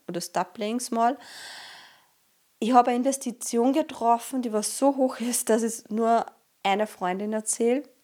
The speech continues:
weil ich weiß, mein restliches Umfeld erklärt mich für verrückt und denkt dann so, "Aber Bea, du könntest dafür das Geld ja das und das und das kaufen."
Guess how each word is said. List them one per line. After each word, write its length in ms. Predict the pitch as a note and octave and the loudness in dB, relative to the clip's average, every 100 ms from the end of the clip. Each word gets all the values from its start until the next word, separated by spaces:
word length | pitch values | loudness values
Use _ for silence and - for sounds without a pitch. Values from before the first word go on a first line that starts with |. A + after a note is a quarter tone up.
| _ _ - | _ _ 2
weil 240 | G#3+ G#3+ | 4 4
ich 120 | G#3+ | 2
weiß, 580 | G#3 F#3+ G#3+ A#3+ - - _ | 2 2 0 -4 -10 -18 _
mein 140 | G3+ G3+ | -4 2
restliches 640 | G3+ A3 - A#3+ A#3+ - | 2 2 -6 -2 -2 -2
Umfeld 600 | A3 G#3+ - A3+ A3+ - - | -4 -4 0 2 2 -4 -6
erklärt 360 | F#3+ G#3+ G3+ | -2 2 2
mich 100 | G#3+ | 2
für 120 | - | -6
verrückt 520 | F#3+ G3 A3 B3 - - | -6 -4 -2 -2 -4 -8
und 240 | G3 F#3 - - - - - | -6 -6 -12 -18 -20 -12 4
denkt 300 | G#3 G#3+ - | 4 4 0
dann 160 | A3 | 0
so, 220 | G#3+ A#3 - | 0 -2 0
"Aber 140 | G#3+ | 0
Bea, 280 | A3 A#3+ A#3+ | 0 0 0
du 100 | G3 | 0
könntest 560 | - A#3 A#3 B3 A#3+ | 0 0 0 -4 -4
dafür 240 | A3 - G#3 | -6 -4 -2
das 340 | G#3+ A3+ - | 0 0 -2
Geld 280 | - G#3 G#3+ | 0 0 2
ja 80 | G3+ | -2
das 280 | G#3+ G#3 A3 | 0 -2 -2
und 140 | G#3 | -4
das 180 | G3+ G3 | -4 -4
und 160 | F#3+ | -6
das 240 | G#3+ A#3 - | -4 -4 -6
kaufen." 560 | - E3 - - E3+ | -2 -2 -2 -12 -14